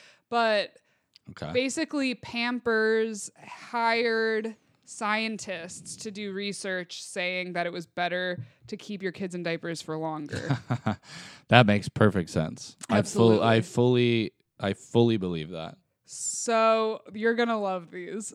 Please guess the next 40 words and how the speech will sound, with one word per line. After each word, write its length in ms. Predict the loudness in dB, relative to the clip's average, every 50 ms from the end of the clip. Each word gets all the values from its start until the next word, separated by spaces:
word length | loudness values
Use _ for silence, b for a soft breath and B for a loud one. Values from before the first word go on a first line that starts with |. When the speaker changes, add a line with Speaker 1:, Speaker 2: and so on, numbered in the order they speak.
| -6
Speaker 1:
So 300 | 0 4 6 8 8 8
these 220 | 6 2 2 2 4
are 100 | 4 4
some 180 | 4 2 0
of 60 | 2 2
the 160 | 2 2 4
ideological 640 | 4 4 4 4 4 4 4 2 2 0 -4 -4 -4
differences 400 | -4 -4 -6 -6 -8 -8 -10 -6
to 60 | -6
give 140 | -4 -4 -2
you 100 | -2 -2
an 60 | -2 -2
idea 640 | -4 -6 -6 -6 -4 -2 0 0 0 0 0 -2 -4
of, 240 | -4 -4 -4 -6 -6
like, 380 | -6 -4 -4 -4 -6 -8 -14 b b b b b b b b b b b _ _ _ _ _ -18 -6
why 300 | 0 2 4 6 6 6
it's 200 | 6 4 2 0
actually 400 | 0 0 -2 -2 -4 -4 -4 -4
so 380 | -6 -8 -4 -2 0 2 2
up, 180 | 2 0 -2 -4 -2
like, 160 | -2 -2 -2
why 260 | 0 0 2 2 2
parents 420 | 0 -2 -6 -6 -6 -6 -6 -6 -8
are 60 | -8 -8
so 500 | -8 -8 -8 -6 -6 -6 -6 -8 -10 -12 -14 -20 _ _ _ -8
worried 480 | -4 -2 -2 -2 -2 -2 -2 -2 -4
about 340 | -4 -2 -2 -2 -2 -4 -4
when 180 | -6 -6 -4 -6
is 140 | -6 -8
the 80 | -8 -8
right 160 | -8 -8 -8
time 180 | -8 -10 -10 -10
to 60 | -10
potty 260 | -10 -10 -10 -10 -10
train 240 | -10 -10 -10 -8 -6
their 120 | -4 -4
Speaker 2:
R-, 40 | -4
Speaker 1:
kid. 360 | -2 -4 -6 -6 -6 -8 -10 -8
And 380 | -6 -6 -6 -6 -8 -10 -12 -8
Speaker 2:
Right. 440 | -2 2 2 4 4 4 2 0 -4